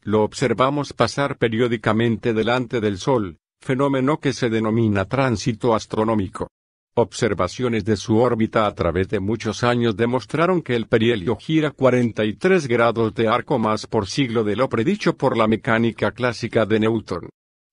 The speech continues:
Esta discrepancia llevó a un astrónomo francés, Urbain Le Verrier, a pensar que existía un planeta aún más cerca del Sol,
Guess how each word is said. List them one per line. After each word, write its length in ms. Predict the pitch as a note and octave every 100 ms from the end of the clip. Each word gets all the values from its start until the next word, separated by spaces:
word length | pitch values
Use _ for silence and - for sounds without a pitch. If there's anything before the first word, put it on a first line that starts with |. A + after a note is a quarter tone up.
| A#2+
Esta 340 | B2 - B2+
discrepancia 800 | A2+ A2 - G2+ G#2+ G#2+ - B2+
llevó 400 | A2 A2+ A#2 B2+
a 100 | B2
un 200 | A#2 A2+
astrónomo 680 | C#3+ - B2 A#2+ A#2 G#2+ G2+
francés, 680 | - A2 G#2+ C3 F#2 - - _ -
Urbain 520 | C3 A2+ G#2 G#2+ A2
Le 120 | G#2
Verrier, 440 | G#2 G#2+ C3 A2+ - - _
a 120 | A#2+
pensar 480 | - B2 A#2 D3 C3
que 180 | - A#2
existía 640 | G2 - A#2 - D#3+ E3+
un 120 | D3
planeta 540 | A2 G#2 G2+ B2+ C3 A#2
aún 300 | A2 A2+ G#2+
más 240 | G#2 G#2
cerca 460 | - C3 G#2+ C3 A2+
del 180 | G#2+ F#2
Sol, 400 | C#3+ A#2+ F2